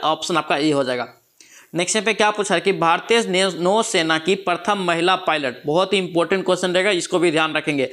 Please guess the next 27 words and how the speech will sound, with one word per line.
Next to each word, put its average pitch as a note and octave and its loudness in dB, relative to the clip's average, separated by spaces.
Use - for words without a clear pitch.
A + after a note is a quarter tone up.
भारतीय F3+ 2
नौसेना F#3 0
की G3+ 0
प्रथम F#3+ -2
महिला F3 0
पायलट F#3 0
सब F#3+ -2
लेफ्टिनेंट F3 0
शिवांगी F#3 0
जोशी E3+ 0
कह D#3+ 0
रहा D3+ 2
है E3+ 0
कि F3 -4
कहाँ D3+ 2
से D3 -4
है? B2 -2
तो D3 -10
शिवांगी F3 0
जोशी F#3 0
को G3 0
याद F#3 2
रखना F#3 -2
है, F3 2
पहला F3 0
महिला F3 2
पायलट। F#3 0